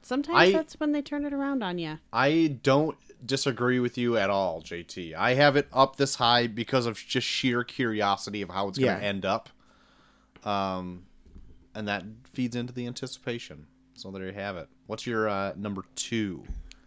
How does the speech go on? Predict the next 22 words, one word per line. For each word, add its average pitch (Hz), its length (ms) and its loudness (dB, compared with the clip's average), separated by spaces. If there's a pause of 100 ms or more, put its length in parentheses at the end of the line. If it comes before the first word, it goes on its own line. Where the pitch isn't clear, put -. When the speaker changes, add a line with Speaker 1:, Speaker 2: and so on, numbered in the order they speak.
(1400)
Speaker 3:
My 156 140 4
number 170 220 6
two 151 480 8
is, 139 320 8
uh, 135 380 10
Mission 208 320 8
Impossible 226 500 8
Fallout. 190 800 12
Speaker 2:
Whoa! 156 1040 12
Speaker 1:
Been 277 120 6
Speaker 3:
'Cause - 100 10
Speaker 1:
there. 202 80 10
Speaker 3:
that, - 160 12
Speaker 2:
Workout. 175 580 -4
Speaker 3:
'cause 214 140 2
that 330 120 8
Speaker 1:
Done - 140 0
that. 277 140 8
Speaker 3:
fucking 254 440 4 (100)
trailer 214 680 6 (120)
was 208 300 4 (100)
insane 240 1000 2